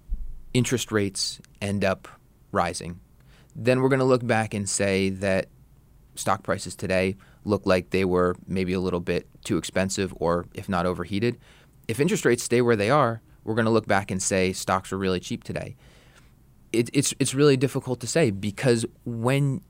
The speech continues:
you're getting these horrible, horrible returns from low-risk investments, from corporate bonds, that sort of thing,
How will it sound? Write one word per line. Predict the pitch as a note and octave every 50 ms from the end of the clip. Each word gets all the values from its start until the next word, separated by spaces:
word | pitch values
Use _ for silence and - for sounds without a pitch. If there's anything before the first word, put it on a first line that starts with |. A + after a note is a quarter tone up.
| _ - _ _ -
you're | - A#2 A#2+
getting | G#2+ G#2+ A2+ B2 B2 A#2 A2+
these | G#2 F#2+ F#2 -
horrible, | - - - - - F#3+ F3+ D3+ B2 G#2+ A2 A2
horrible | A#2+ C#3 D3+ C#3+ B2+ G#2+ A2 G#2
returns | G2 F#2+ - - C#3 B2+ G#2 F2 - - - - - - - - - -
from | - - - - A2+ A2 G#2 G2+ G#2 G2+ -
low-risk | - A2 A2 G#2+ G#2 G2+ - - -
investments, | G2 G2 F2+ F2+ F#2 - F#2 F2+ F2 - -
from | - - G2 F#2+
corporate | F#2+ - F#2+ - - -
bonds, | - F#2 F#2 F#2 F2+ F2+
that | F2+ F2+ - -
sort | - A2+ A2+
of | A2+
thing, | - A#2 A#2+ A#2+ A#2+ A#2+